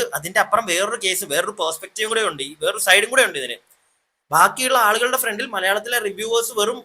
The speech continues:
വെറും മറ്റേ തിട്ടം സീൻസ് ആയി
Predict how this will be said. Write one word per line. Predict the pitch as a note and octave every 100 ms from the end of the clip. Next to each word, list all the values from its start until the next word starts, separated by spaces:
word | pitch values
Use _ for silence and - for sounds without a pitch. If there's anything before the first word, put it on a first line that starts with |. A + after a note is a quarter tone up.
| _ _ _ _ _ _ _ F3
വെറും | A#3 D4+ C#4+ - _ _ _ -
മറ്റേ | - G#3+ G#3+ _ _ _ _
തിട്ടം | A3+ A3 C4 B3 -
സീൻസ് | A3 A3 A3
ആയി | G#3+